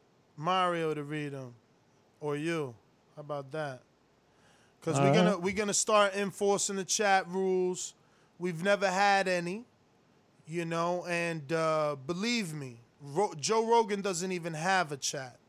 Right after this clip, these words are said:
Speaker 1: So, you know, you could either follow by our rules or just not be in our chat. It's, it's gonna be that simple. Um, you know, we don't really have the time to be dealing with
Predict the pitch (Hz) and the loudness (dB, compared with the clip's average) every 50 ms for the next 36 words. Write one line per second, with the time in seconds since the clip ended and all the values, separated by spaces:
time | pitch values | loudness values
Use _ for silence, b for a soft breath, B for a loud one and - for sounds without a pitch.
0 | _ _ _ _ _ _ _ _ _ _ _ _ _ _ - - - - 175 170 | _ _ _ _ _ _ _ _ _ _ _ _ _ _ -10 -8 -4 0 0 2
1 | 165 165 160 156 160 160 175 196 190 180 170 170 185 170 - 202 196 202 185 185 | 2 2 2 0 -2 -6 -6 -4 -2 -2 -2 -4 -6 -6 -6 -4 -4 -2 -2 -4
2 | 170 - - 190 190 202 214 226 220 185 214 208 202 202 202 196 190 190 185 180 | -4 0 2 4 4 4 4 2 2 2 2 4 4 4 4 4 4 4 2 2
3 | 185 185 180 175 175 175 180 180 - - - - - _ _ _ _ _ _ 175 | 0 0 2 2 2 0 0 -2 -6 -8 -10 -12 -16 _ _ _ _ _ _ -4
4 | 160 165 165 170 170 156 135 165 190 175 - 185 196 202 214 190 160 160 190 220 | -2 -2 -2 -2 -2 -4 -6 -6 -8 -6 -4 -2 -2 -2 -2 -2 -4 -6 -6 -4
5 | 226 220 220 220 220 226 220 - - 220 247 302 269 151 139 143 - _ _ 143 | -4 -4 -2 -2 -2 -4 -4 -4 -6 -6 -4 -4 -4 -6 -6 -10 -14 _ _ -20
6 | 135 135 139 170 175 160 151 151 180 180 180 175 180 175 185 180 175 165 - 208 | -20 -16 -14 -12 -12 -10 -8 -6 -4 -4 -4 -4 -4 -2 -2 -2 -2 -2 -2 -4
7 | 214 233 214 - 175 156 147 147 143 143 147 156 151 151 151 147 147 151 147 - | -4 -6 -6 -6 -8 -8 -6 -8 -8 -8 -8 -8 -8 -8 -8 -10 -10 -14 -16 -20
8 | _ _ _ _ _ _ _ _ _ _ _ _ _ _ _ 175 175 170 165 160 | _ _ _ _ _ _ _ _ _ _ _ _ _ _ _ -12 -8 -6 -4 -4
9 | 151 156 175 185 196 202 202 196 202 196 196 190 170 175 185 190 185 185 175 156 | -2 -2 0 0 0 0 0 0 0 0 0 -2 0 0 2 2 2 0 0 -4
10 | 165 156 - - - 180 180 185 185 185 185 180 175 165 160 143 151 151 135 120 | -8 -8 -8 -4 0 0 2 2 2 2 2 0 -2 -4 -6 -8 -10 -14 -10 -6
11 | 151 165 180 180 175 170 170 165 165 160 160 156 151 | -4 -2 -2 -2 -2 -4 -4 -4 -4 -2 -2 -4 -6